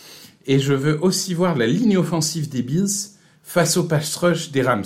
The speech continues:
voir si cette ligne vraiment, elle a progressé. Donc, il y a tellement de questions. Des deux côtés du terrain, il y a des questions.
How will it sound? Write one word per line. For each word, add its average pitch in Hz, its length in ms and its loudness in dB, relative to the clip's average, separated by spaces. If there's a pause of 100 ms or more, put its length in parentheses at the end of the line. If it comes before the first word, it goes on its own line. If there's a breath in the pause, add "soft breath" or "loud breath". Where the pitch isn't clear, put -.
(140)
voir 156 220 0
si 151 180 -6
cette 131 280 -6
ligne 156 220 2
vraiment, 147 640 0 (400 loud breath)
elle 123 140 2
a 120 60 2
progressé. 117 560 0
Donc, 107 180 -6 (500 soft breath)
il 117 40 -8
y 127 40 -2
a 147 100 4
tellement 233 320 2
de 226 60 -2
questions. 214 260 0
Des 151 160 0
deux 254 220 -2
côtés 220 320 0
du 175 200 -4
terrain, 175 280 0
il 160 60 0
y 143 40 0
a 135 40 0
des 131 160 -4
questions. 143 540 -4